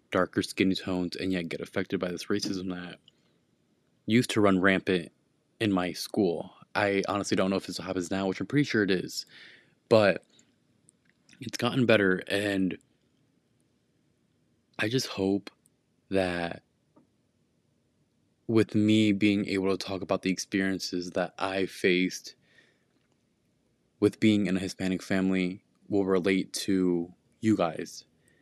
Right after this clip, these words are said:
I want you guys to feel comfort in that. I want you guys to be able to talk to me because, honestly,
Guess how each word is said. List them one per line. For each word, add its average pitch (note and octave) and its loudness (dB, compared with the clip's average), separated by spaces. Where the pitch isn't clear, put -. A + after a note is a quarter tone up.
I G#2 0
want G2 -2
you G#2 4
guys F2+ 0
to G2 -10
feel F#2+ 0
comfort F2+ -2
in F2+ -4
that. E2+ -4
I F2+ -4
want F2+ -4
you F2+ -2
guys D#2 -4
to F#2 -6
be D2+ -6
able - -12
to E2 -8
talk F2+ -10
to - -6
me E2+ -2
because, - 0
honestly, B2 0